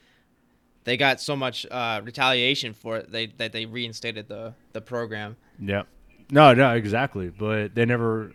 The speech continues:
Speaker 2: I, I don't know if they reinstated the wrestling program. I haven't read that far in.
Speaker 1: It's,
Speaker 2: Not a big University of
Speaker 1: it's
Speaker 2: Nebraska Omaha fan, but
Speaker 1: Yeah, it's,
Speaker 2: um,
Speaker 1: it's never a,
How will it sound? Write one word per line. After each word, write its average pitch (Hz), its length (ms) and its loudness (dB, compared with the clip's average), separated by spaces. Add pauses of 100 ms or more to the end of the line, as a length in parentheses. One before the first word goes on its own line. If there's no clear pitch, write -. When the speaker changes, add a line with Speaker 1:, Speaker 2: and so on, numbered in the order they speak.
Speaker 2:
I, 123 240 -2
I - 40 4
don't 156 120 6
know 156 100 4
if 143 80 0
they 131 100 4
reinstated 123 540 2
the 123 60 -2
wrestling 123 320 -2
program. 120 380 -2
I 110 40 -2
haven't 107 180 -4
read 104 160 -4
that 101 180 -4
far 104 240 -2
in. 110 240 -2 (540)
Speaker 1:
It's, 101 180 2
Speaker 2:
Not 107 300 4
a 98 40 -2
big 107 320 2
University 104 420 2
of 101 40 -2
Speaker 1:
it's - 0 -
Speaker 2:
Nebraska 104 340 0
Omaha 104 320 2
fan, 110 380 -2
but 92 300 0 (580)
Speaker 1:
Yeah, 135 200 8
it's, 101 160 6
Speaker 2:
um, 92 60 4
Speaker 1:
it's 160 200 4
never 208 360 4
a, 139 80 -4